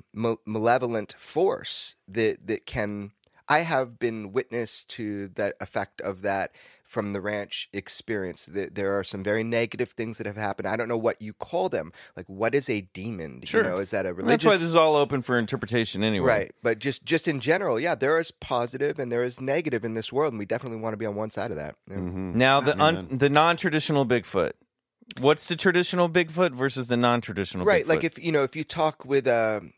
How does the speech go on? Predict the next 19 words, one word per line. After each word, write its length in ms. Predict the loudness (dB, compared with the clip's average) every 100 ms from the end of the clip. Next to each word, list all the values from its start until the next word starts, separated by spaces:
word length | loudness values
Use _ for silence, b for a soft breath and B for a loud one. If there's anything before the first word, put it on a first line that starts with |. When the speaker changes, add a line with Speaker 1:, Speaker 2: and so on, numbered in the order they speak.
| -18 -14
Speaker 1:
Jane, 400 | -4 -2 -2 -4 -4
or 120 | -4
what's, 220 | -4 -10 -14
uh, 80 | -12
what's, 180 | -12 -12
sorry, 160 | -10 -10
what's 180 | -10
her 100 | -12
name? 260 | -10 -10 -6
Speaker 3:
Jane 160 | -4 -2
Speaker 1:
Um, 40 |
Speaker 3:
Goodall? 340 | 0 2 2 2
Speaker 1:
yeah. 260 | 2 2 0
If, 160 | -6 -8 -4
you 100 | 0
know, 200 | 0 -2 _ _
she, 280 | -6 -6 -4
she 260 | -4 2 4
absolutely 680 | 2 0 0 0 0 -2